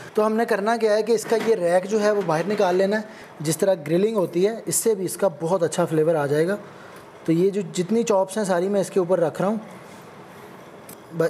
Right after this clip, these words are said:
evenly इसको आप रख दें ताकि heat जो है वो equal distribute हो इसके अंदर। और इस rack को आपने क्या करना है कि उठा के इस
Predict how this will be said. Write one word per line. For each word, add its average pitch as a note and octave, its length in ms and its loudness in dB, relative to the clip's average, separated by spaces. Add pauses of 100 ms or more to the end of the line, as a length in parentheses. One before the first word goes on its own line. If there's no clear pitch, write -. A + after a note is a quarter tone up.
evenly G#3 400 0
इसको F#3+ 240 0
आप F3 160 0
रख E3 220 -2
दें F#3 120 0
ताकि F3 280 -2 (400)
heat F#3 260 -2
जो F#3+ 160 -2
है E3+ 200 2
वो F3 260 -2 (480)
equal G3 300 0
distribute D#3 520 -2
हो C#3 160 2
इसके C3 200 -4
अंदर। C3+ 220 -6 (920)
और F#3 300 2
इस - 180 -2
rack F#3 280 2
को A3 80 2
आपने F#3+ 260 -2
क्या G3 140 0
करना F3 260 2
है F3 80 0
कि F#3 80 0
उठा D#3+ 360 0
के G3 160 2 (2250)
इस - 260 0